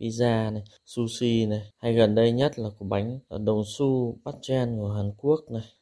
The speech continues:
trà chanh dạ tay này. Nhưng, à, rõ ràng là các món ăn này chỉ ăn để biết.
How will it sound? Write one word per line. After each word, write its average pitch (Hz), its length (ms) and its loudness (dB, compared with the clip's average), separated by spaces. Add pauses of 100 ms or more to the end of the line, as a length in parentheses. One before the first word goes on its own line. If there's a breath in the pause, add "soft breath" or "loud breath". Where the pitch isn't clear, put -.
(200)
trà 113 160 -2
chanh 120 340 -2
dạ 120 140 0
tay 123 380 0
này. 113 200 -4 (180)
Nhưng, 123 340 0
à, 120 200 2
rõ 104 220 6
ràng 120 320 2
là 98 60 0
các 117 160 -8
món 113 240 0
ăn 127 220 0
này 117 260 0
chỉ - 180 -6
ăn 120 240 0
để 107 100 0
biết. 143 320 2